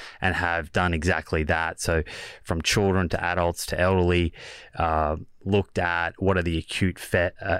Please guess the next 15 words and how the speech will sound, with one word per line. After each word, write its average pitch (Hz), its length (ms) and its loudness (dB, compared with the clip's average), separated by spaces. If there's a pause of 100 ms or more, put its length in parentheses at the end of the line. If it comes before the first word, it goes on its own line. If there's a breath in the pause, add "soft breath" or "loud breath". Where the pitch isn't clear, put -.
effects 87 540 0
in 87 80 -2
terms 82 260 -2
of 80 80 -6
cognition 90 640 0
following 87 340 0
the 78 80 -4
consumption 87 640 -2
of 85 440 2
anthocyanins, 82 960 -2
this 80 140 -6
class 82 440 -2
of - 100 -16
polyphenols. 82 800 0 (560 loud breath)
And, 85 520 0